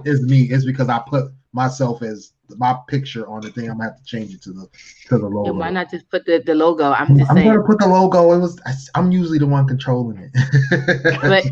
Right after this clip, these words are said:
Speaker 2: anywho,
Speaker 1: Anywho.
Speaker 2: tonight's show, <laughs> tonight's show is where the men give relationship secrets and advice. So, um,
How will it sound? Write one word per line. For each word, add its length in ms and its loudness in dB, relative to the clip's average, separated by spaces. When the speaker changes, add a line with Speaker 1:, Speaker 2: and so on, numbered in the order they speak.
Speaker 2:
anywho, 520 2
Speaker 1:
Anywho. 480 4
Speaker 2:
tonight's 440 2
show, 520 2
<laughs> 540 -20
tonight's 380 -2
show 260 2
is 200 -2
where 180 2
the 120 -4
men 580 -2
give 320 2
relationship 800 -2
secrets 420 -4
and 160 -2
advice. 380 -2
So, 300 0
um, 360 -2